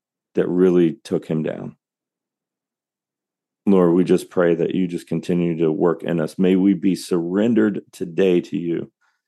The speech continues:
May our hearts be surrendered to you, and that you send your Holy Spirit to change us even more so today. Lord, we love you,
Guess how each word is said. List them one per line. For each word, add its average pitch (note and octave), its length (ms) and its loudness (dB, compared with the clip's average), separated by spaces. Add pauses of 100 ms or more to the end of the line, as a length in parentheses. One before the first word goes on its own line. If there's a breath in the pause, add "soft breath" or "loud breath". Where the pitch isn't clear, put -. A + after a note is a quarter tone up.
May G#2+ 120 4
our F2+ 80 2
hearts A2+ 400 0
be A2 160 2
surrendered F#2+ 540 0
to F#2 100 -8
you, F2 340 -4 (1300)
and F#2+ 140 0
that F#2 200 0
you F#2+ 300 2
send F2+ 320 0
your G#2 220 4
Holy E2+ 260 -2
Spirit D#2 440 -4
to - 120 -10
change F2+ 500 0
us - 380 -2 (320)
even F#2 260 4
more F2 240 2
so - 380 -8 (500)
today. D2+ 360 -2 (840)
Lord, F2+ 120 4
we E2 100 4
love F2+ 260 4
you, F#2+ 260 2